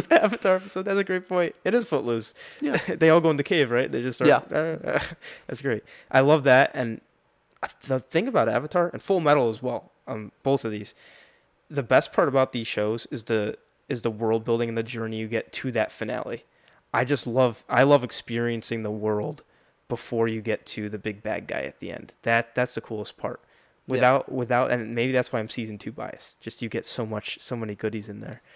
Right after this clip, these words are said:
Speaker 1: and you have your different cultures. You have your, your fire, firebenders who at the same time are, they, wh-, what would you, not anger, what would you say they harness?
Speaker 2: Passionate.
Speaker 1: Passionate. But at the same time, we see Zuko and Uncle Iroh,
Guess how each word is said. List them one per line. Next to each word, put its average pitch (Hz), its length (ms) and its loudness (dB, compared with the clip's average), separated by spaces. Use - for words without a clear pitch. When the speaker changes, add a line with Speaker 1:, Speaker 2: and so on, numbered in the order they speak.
Speaker 1:
and 110 320 -2
you 117 120 -4
have 120 180 4
your 120 80 -4
different 113 280 -8
cultures. 104 600 -4
You 120 80 -6
have 107 180 -4
your, 107 240 -2
your 104 280 -4
fire, 110 440 0
firebenders 110 640 0
who 120 240 -4
at 135 100 -2
the 139 80 -6
same 131 260 -2
time 123 300 -4
are, 107 200 -4
they, 110 180 -8
wh-, - 220 -14
what 143 180 -4
would 127 80 -6
you, 117 120 -12
not 151 240 -4
anger, 110 460 -6
what 123 140 -6
would 120 160 -6
you 120 80 -8
say 120 160 -6
they 110 120 0
harness? 113 240 -2
Speaker 2:
Passionate. - 300 -16
Speaker 1:
Passionate. 139 500 -2
But 131 80 2
at 131 80 0
the - 80 -4
same 127 240 -4
time, 135 400 -6
we 107 120 -6
see 123 260 -8
Zuko 110 600 -2
and 107 140 -8
Uncle 110 240 -4
Iroh, 113 440 -2